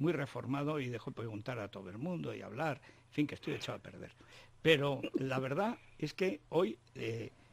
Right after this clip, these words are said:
mientras ayer estaba preparando el programa, iba cambiando por la noche la normativa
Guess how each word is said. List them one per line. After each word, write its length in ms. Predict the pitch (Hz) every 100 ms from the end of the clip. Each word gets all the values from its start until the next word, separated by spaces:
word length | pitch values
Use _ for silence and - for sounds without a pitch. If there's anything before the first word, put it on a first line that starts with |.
| -
mientras 500 | 135 147 131 131 117
ayer 300 | 131 160 226 - -
estaba 280 | - 175 165
preparando 560 | 156 143 135 139 127 113
el 80 |
programa, 580 | - - 180 175 127 202 - - - - - - - -
iba 260 | 180 208 247
cambiando 680 | - 160 139 202 247 180 104
por 360 | - 247 269
la 160 | 147 -
noche 500 | 160 277 - 123 151 - - - -
la 180 | 120 127
normativa 840 | 220 277 175 147 - 220 135 175